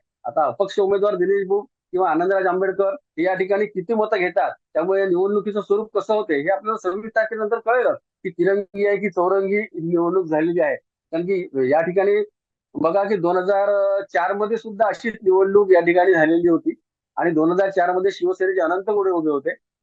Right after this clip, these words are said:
अपक्ष उ-, उमेदवार म्हणून बच्चू कडू उभे होते आणि रिपब्लिकन पार्टी, काँग्रेस आणि राष्ट्रवादी काँग्रेस तर्फे रासू गवई उभे होते. त्यावेळेस सुद्धा ही तिरंगी लढत झालेली होती. स्थानिक मुद्द्यांना इथे विशेष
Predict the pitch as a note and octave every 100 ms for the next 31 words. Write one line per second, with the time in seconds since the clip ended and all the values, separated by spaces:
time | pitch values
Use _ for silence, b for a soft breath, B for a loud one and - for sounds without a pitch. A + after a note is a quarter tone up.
0 | _ - - A3 A#3 G#3 G3+ D#3+ F#3+ G3+
1 | G3+ G3 G#3+ E3+ E3 - A#3+ A#3+ A3+ F#3+
2 | D#3 F3 D4 - _ - D3+ F3+ F3 G3
3 | G3 G#3+ G#3 F3+ F#3+ G3+ F3 E3 G3 G3
4 | F3+ G3 G3 F#3 E3+ D#3 D#3 - F#3 F#3
5 | F#3 F3 F#3 F3+ E3+ E3+ A3+ - _ _
6 | D3 D#3 A3 G#3 G#3 G3 E3 D#3+ D#3 A2
7 | _ - D#3 A3 A3+ C#4 B3 B3+ G#3+ A3+
8 | A#3 G#3 G3+ B2+ - _ _ C#3+ C#3+ D3
9 | C3 B2 A2+ _ _ _ _ - D#3 A3
10 | C#4+ B3 G#3+ B3+ C4 C4+ A#3+ C4 G#3+ F#3
11 | B3+